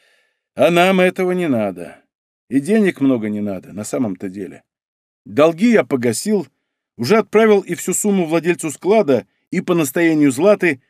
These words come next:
тысячу долларов какой-то Мэнди Колхаун, девице из салуна.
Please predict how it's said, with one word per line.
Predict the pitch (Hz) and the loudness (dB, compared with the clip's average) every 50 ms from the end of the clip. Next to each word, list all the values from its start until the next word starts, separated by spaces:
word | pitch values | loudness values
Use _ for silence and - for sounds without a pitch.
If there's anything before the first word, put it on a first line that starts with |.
| _ _ _ _ _ | _ _ _ _ _
тысячу | - 202 214 185 196 190 - 143 | -2 0 0 0 -2 -2 -4 -2
долларов | 135 156 190 196 185 170 147 - | 2 2 4 4 4 0 -2 -4
какой-то | - 143 - 170 165 - - 139 | -6 -6 -4 -4 -4 0 0 0
Мэнди | 147 165 170 160 139 143 | 2 2 0 0 -2 -4
Колхаун, | 127 - 151 143 - - - 135 120 113 107 101 95 - - _ _ _ | -2 -2 -2 -4 -2 -2 0 2 2 2 2 0 -4 -8 -14 _ _ _
девице | 107 131 156 147 135 117 - - 113 | -6 -2 0 2 0 0 0 -4 -6
из | 107 - | -6 -4
салуна. | - 120 113 110 101 92 85 76 73 - | -4 -4 -4 -4 -4 -6 -8 -10 -14 -20